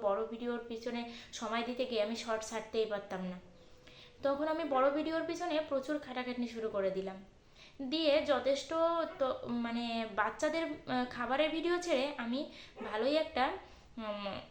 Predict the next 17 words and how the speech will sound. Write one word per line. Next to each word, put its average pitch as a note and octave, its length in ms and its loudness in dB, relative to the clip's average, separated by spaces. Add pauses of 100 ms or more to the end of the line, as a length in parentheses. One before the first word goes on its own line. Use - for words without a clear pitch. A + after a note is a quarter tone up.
(160)
মানে, A3+ 280 -4
ভিউ B3 240 2
পেলাম F#3+ 300 2 (220)
লং A#3+ 260 2
ভিডিওতে। F#3+ 420 0 (420)
এদিকে D4 360 2
শর্ট D4 340 4
ভিডিও E4 280 2
তো E4 120 -2
আমি, E4 380 0
উম, C4+ 300 -2 (100)
আস্তে B3 280 4
আস্তে D#4 160 0
যখন D#4+ 220 0
একটু D#4+ 220 -2
কমিয়ে D4+ 360 4
দিলাম, D4 400 2